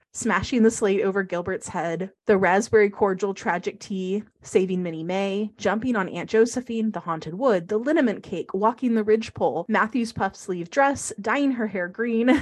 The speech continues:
<laughs> the Lily Maid incident, Queen's Academy, and then grieving Matthew's death with Marilla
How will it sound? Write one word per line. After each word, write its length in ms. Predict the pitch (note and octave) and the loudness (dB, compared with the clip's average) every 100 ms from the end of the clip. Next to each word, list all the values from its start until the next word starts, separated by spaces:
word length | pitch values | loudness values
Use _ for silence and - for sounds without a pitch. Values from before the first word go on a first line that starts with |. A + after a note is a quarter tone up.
| - C4 _ | 2 -4 _
<laughs> 320 | - - C#4 | -16 -10 0
the 140 | A3+ G#3+ | 4 6
Lily 300 | B3+ D4 C4+ | 6 6 2
Maid 240 | C4 C4 | 2 2
incident, 580 | C4 C4 C#4+ C4 B3+ - | 0 0 0 -2 -2 -4
Queen's 360 | - C#4 D4 | -4 -2 -2
Academy, 720 | D4 - G#3 G3+ G#3 F#3+ F#3+ - | -6 -6 -6 -4 -4 -6 -8 2
and 160 | G#3+ G#3 | 4 6
then 140 | G3+ | 4
grieving 400 | G#3+ A3+ B3 A3+ | 2 2 2 2
Matthew's 420 | F#3+ F3+ G#3 F#3+ | 2 -2 -6 -6
death 240 | E3 D3 - | -4 -4 -6
with 140 | F3 | -8
Marilla 560 | F3 E3+ D#3+ D3+ D#3 | -6 -4 -2 -2 -4